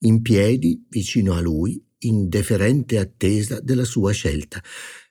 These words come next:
Faceva sempre così. Era inutile dirle che ci pensava e poi la chiamava.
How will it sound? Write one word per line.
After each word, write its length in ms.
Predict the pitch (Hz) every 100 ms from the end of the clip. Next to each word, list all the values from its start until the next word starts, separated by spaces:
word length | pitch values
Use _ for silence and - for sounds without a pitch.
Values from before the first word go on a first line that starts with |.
| _
Faceva 420 | - 190 185 147
sempre 400 | 120 135 117 98
così. 340 | 92 76 76 - _ _ _ _ _ -
Era 220 | 104 110
inutile 480 | 135 123 - 92 87
dirle 500 | 98 98 98 95 -
che 580 | 107 95 98 92 - -
ci 180 | - 113
pensava 640 | 98 85 113 123 147 131
e 100 | 107
poi 240 | 113 107
la 120 | 95 87
chiamava. 600 | 98 87 80 76 78